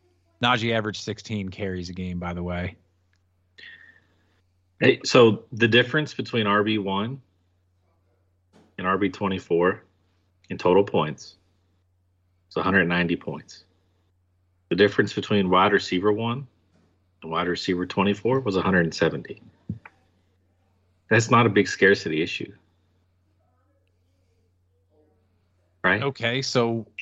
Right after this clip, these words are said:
Speaker 2: It, it, it, the, the, the point I'm trying to make is, you know, with R B scarcity, you have to grab the big R Bs early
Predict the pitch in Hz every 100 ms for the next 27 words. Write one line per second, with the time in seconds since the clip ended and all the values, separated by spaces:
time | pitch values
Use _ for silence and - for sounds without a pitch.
0 | - - 139 - 139 - - 135 - _
1 | - 113 92 _ _ _ - - 127 -
2 | 117 151 117 - 151 156 123 127 110 98
3 | 120 127 107 90 - - 120 104 - 113
4 | - 117 131 127 - 107 107 - 160 185
5 | _ - _ _ _ _ _ - 117 123
6 | 131 131 - 98 101 117 135 101 95 95
7 | 104 104 104 104 95 90 98 135 185